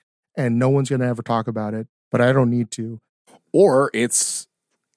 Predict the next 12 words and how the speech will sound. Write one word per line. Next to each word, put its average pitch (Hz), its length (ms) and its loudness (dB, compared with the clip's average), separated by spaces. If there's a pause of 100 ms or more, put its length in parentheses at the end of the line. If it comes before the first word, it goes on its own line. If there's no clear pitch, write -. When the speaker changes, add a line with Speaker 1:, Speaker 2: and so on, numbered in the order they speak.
(240)
Speaker 2:
it's - 220 -6
the 107 220 0
corner 165 500 2
table 135 460 0
at 107 100 -2
Galatoire's 110 560 0
on 87 80 -4
a 80 40 -8
Friday 120 380 0
afternoon, 101 480 0
right? - 460 -4
<laughs> - 40 -20